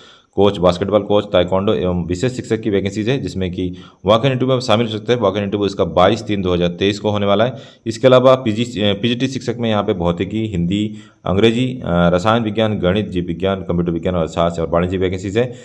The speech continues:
इसके अलावा टीजीटी में हिंदी, अंग्रेजी, विज्ञान, सामाजिक विज्ञान, गणित, संस्कृत की वैकेंसीज आपको यहाँ पे मिल जाएगी, प्लस कंप्यूटर स्टडी की वैकेंसीज भी आपको मिल जाएगी। इसके लिए जो वॉक इन इंटरव्यू है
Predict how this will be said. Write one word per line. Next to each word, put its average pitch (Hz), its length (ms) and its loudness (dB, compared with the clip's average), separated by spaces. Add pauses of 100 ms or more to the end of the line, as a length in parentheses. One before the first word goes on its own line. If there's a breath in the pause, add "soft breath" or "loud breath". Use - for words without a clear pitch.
(180 loud breath)
इसके 113 200 2
अलावा 123 220 6
टीजीटी 120 360 0
में 123 180 0
हिंदी, 101 220 -2
अंग्रेजी, 95 320 0
विज्ञान, 90 400 -2 (320 loud breath)
सामाजिक 117 360 2
विज्ञान, 113 240 0
गणित, 101 220 0
संस्कृत 107 560 -4 (200 loud breath)
की - 60 -4
वैकेंसीज 92 260 0
आपको 87 320 0
यहाँ 82 120 -2
पे 82 60 -4
मिल 87 140 0
जाएगी, 101 200 0
प्लस 95 200 -2
कंप्यूटर 117 340 0
स्टडी 98 240 -4
की 101 60 -4
वैकेंसीज 87 340 -2
भी 90 80 -2
आपको 87 220 -2
मिल 87 120 0
जाएगी। 98 180 -2
इसके 95 280 -6
लिए 101 100 0
जो 90 100 -2
वॉक 82 160 -2
इन 92 60 -2
इंटरव्यू 85 260 -4
है 107 140 -4